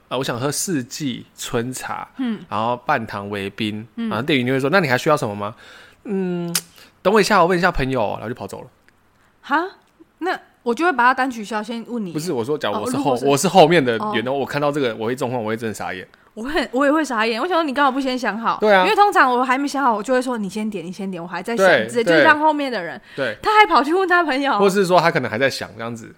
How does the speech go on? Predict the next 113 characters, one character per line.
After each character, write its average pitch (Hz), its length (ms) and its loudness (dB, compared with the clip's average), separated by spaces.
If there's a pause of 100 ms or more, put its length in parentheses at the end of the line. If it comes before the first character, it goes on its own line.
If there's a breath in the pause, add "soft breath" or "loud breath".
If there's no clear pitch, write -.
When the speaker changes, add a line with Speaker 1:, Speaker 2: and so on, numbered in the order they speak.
Speaker 2:
哈？ 208 200 -6
Speaker 1:
我 226 120 0
就 262 60 2
在 139 40 0
那 127 60 -2
边， 110 140 -8
我 127 80 -4
这 190 120 2
个 175 80 4
时 143 60 2
候 135 60 4
就 135 80 4
会 139 80 6
看 135 140 0
着 110 80 0
他， 101 120 -6 (100)
然 113 100 -12 (160)
后 120 80 -8
再 123 80 -4
看 131 100 -2
一 123 40 -2
下 117 60 2
店 117 180 -4
员， 95 120 -12 (160)
看 147 100 -2
店 143 140 2
员 104 60 -4
有 104 40 -6
没 98 60 -8
有 131 60 0
看 247 100 4
我 269 80 6
眼 320 160 0
神， 104 280 -6
Speaker 2:
然 247 140 0
后 320 120 4
再， - 80 0
然 - 20 -2
后 175 80 6
店 - 20 6
员 147 80 4
再 139 120 6
一 127 60 8
起 247 80 2
看 285 260 -2
他， 254 140 0
Speaker 1:
然 262 40 -2
后 269 60 -4
再 277 100 0
看 - 20 4
着 175 60 6
他。 - 0 -
Speaker 2:
这 - 0 -
样 127 160 6
子 - 20 -2
吗？ - 40 0
Speaker 1:
对， 147 80 2
然 - 20 4
后 170 60 8
看 185 140 4
店 196 120 4
员 160 100 6
有 160 60 4
没 143 60 4
有 160 140 6
说 160 140 0
，“那 180 60 0
不 185 100 0
然 151 80 0
你 120 60 -4
先 139 160 2
点 123 140 4
好 110 140 4
了。” 104 180 -2
但 240 140 8
通 240 160 6
常 180 200 4
遇 180 60 0
到 180 120 6
这 175 80 2
种 143 140 4
的 107 260 -2 (400 soft breath)
很 113 160 -2
少， 113 240 4 (140)
店 143 140 0
员 220 100 2
很 226 300 0
少， 107 140 0
Speaker 2:
哦。 123 40 0
Speaker 1:
因 151 60 4
为 160 60 4
毕 160 120 2
竟 160 140 -2
那 160 100 0
个 123 300 0
前 - 160 -6
面 147 120 0
那 147 120 2
一 - 20 2
个 127 80 0
客 139 160 0
人 110 140 0
可 110 80 -8
能 101 160 -8
他 143 120 0
也 120 200 -4
差 165 200 2
不 170 60 -2
多 170 100 -2
快 156 140 4
想 110 180 -2
好 113 180 -8
了， - 80 -18